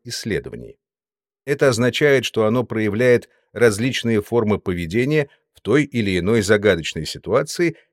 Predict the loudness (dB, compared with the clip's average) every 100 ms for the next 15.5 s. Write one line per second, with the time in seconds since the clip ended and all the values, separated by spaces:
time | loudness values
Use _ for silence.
0 | _ -10 -4 -4 -2 -6 -2 -2 0 -4
1 | -4 -6 -8 -16 -18 _ _ _ _ _
2 | -20 -6 0 2 4 2 2 2 2 2
3 | 4 4 4 2 2 2 -2 2 4 6
4 | 4 4 -2 -4 -4 -4 -6 -4 -6 0
5 | 2 2 -2 -10 -10 -6 -6 -4 -2 -2
6 | 0 -4 -6 _ _ -2 4 6 4 0
7 | -6 -6 -8 -8 -4 2 2 0 -6 _
8 | _ -8 -6 -4 0 0 2 4 4 2
9 | -6 -8 -6 -4 -2 -2 -2 -2 0 -2
10 | -4 -14 _ _ _ -4 4 4 4 -4
11 | -6 -8 -10 -6 -4 2 2 0 -4 -4
12 | -4 -8 -10 -8 -8 -8 -10 -10 -10 -14
13 | _ _ -8 -6 -2 4 4 6 4 4
14 | 2 2 0 -2 -4 -2 0 0 0 -4
15 | 0 0 2 -2